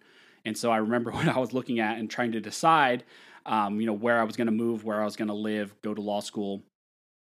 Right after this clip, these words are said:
'cause I knew I wanted to go out of state. Um, I remember looking at Pennsylvania and seeing, you know, their gun laws are a lot better than California's. Not perfect, but we're a lot better. And I would have a lot more options available to me. So I did decide to go to Penn State.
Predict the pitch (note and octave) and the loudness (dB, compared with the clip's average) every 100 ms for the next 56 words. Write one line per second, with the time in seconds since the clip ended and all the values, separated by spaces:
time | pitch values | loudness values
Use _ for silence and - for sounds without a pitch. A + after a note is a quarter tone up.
0 | _ _ _ C#3 C#3+ E3 D#3+ C#3 B2 G#2+ | _ _ _ 0 6 8 8 6 2 2
1 | A#2 G#2+ G2 - - A#2+ G2 - _ - | 2 2 0 -4 0 2 0 -6 _ -20
2 | - _ B2 G#2+ G2+ F#2 F2+ E2 _ _ | -20 _ -4 -2 -2 -4 -10 -14 _ _
3 | _ - A#2+ A#2 A2 A2 A2 A2+ G#2+ A2 | _ -6 -2 0 0 -2 0 -2 -2 -8
4 | G#2 G#2+ A2 A#2 A2 G2+ G#2+ G#2+ A2+ A2 | -4 -2 0 -2 -4 -4 -2 -2 -4 -2
5 | A#2+ B2 C3 C3 C3+ C#3 - A#2 A#2 A2+ | 0 2 4 4 4 2 -4 -2 0 2
6 | A2+ G#2+ A2+ A#2 A#2+ A2+ A2+ A#2 - A#2+ | 0 0 2 2 0 0 0 -2 0 0
7 | A#2+ F#3+ A2 G2 A2 B2+ - F#3+ G3 B2+ | 2 0 0 -2 0 0 0 -2 0 0
8 | D3 - - - A2+ A2+ - D3+ D#3 _ | -2 -6 -6 0 0 0 -4 -4 -4 _
9 | D3 - C#3+ D#3 A#2 A3+ B2+ F#2 _ - | -18 -2 2 2 4 4 2 -2 _ -20
10 | - - B2 A#2 A2+ A2+ B2 A#2 A2+ A2+ | -20 -18 -6 0 0 2 2 2 2 0
11 | A#2 A2+ A2+ G#2+ G#2+ G#2+ - B2+ - A#2 | 2 -2 0 0 0 -2 2 2 2 -4
12 | A2 G#2 G#3+ D#3+ G#2+ G2 G#2+ F2 E2+ _ | -4 2 2 2 0 -8 -10 -10 -12 _
13 | _ _ _ _ _ - C3 A#2+ B2 A2+ | _ _ _ _ _ -6 2 4 4 2
14 | A#2+ A#2+ B2 A#2 G#2 A2 G#2 A2 - G2+ | -2 -4 -4 -2 -2 -2 -6 -6 -10 -10
15 | - G#3+ D#3+ - | -2 0 0 -6